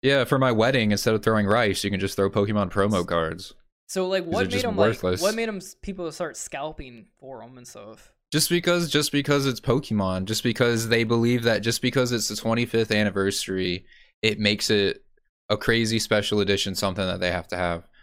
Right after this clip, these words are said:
Speaker 1: Which, I mean, Pokemon's gonna come out with a million other things for their twenty-fifth anniversary. I mean, it's their twenty-fifth anniversary.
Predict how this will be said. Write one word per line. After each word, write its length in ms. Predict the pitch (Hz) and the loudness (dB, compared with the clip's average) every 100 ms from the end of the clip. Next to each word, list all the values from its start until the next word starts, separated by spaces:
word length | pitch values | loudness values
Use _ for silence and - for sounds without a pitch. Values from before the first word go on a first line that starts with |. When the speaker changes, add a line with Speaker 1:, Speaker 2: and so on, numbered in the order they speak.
| _ _ _ | _ _ _
Speaker 1:
Which, 480 | 117 113 - - - - _ _ _ _ _ _ _ _ _ _ _ _ | 0 0 -2 -8 -10 -20 _ _ _ _ _ _ _ _ _ _ _ _
I 80 | 127 | 0
mean, 180 | 131 127 | 2 4
Pokemon's 460 | 131 135 139 143 123 | 2 2 2 2 2
gonna 140 | 123 | 0
come 160 | - 123 | 2 2
out 160 | 113 | 2
with 140 | 110 107 | 2 0
a 40 | |
million 540 | 98 95 107 131 123 104 | 0 2 2 4 2 2
other 220 | 95 92 | 2 0
things 360 | 98 95 90 | 2 0 -2
for 140 | - 95 | -4 -2
their 140 | 92 | -2
twenty-fifth 500 | - 95 90 - - | -2 -4 -2 -4 -2
anniversary. 560 | 90 87 87 85 - - | -2 -2 -2 -4 -4 0
I 60 | |
mean, 160 | 113 131 | 2 2
it's 100 | 117 | 2
their 100 | 123 | 2
twenty-fifth 440 | 110 147 123 117 | 2 2 2 2
anniversary. 540 | 107 95 107 123 - | 2 2 2 0 -2